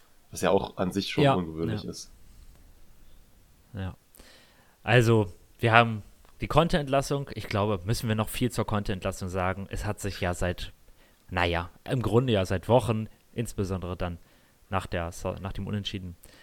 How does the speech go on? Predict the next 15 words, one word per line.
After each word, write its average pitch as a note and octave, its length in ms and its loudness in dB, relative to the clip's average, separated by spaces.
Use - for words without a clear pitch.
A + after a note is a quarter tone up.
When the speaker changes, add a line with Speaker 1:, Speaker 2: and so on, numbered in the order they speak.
Speaker 2:
gegen F#2+ 160 -6
Southampton, G2 640 -4
ganz F2 320 -4
klar A#2 280 4
abgezeichnet. G2 880 -6
Das - 200 -14
war E2 120 -8
nun D#2 220 -14
keine E2+ 340 -10
große G2 260 -6
Überraschung. A2+ 420 2
Speaker 1:
Mhm. - 60 -4
Speaker 2:
Überraschender G2+ 460 2
war F#2+ 120 2
dann F2+ 260 -4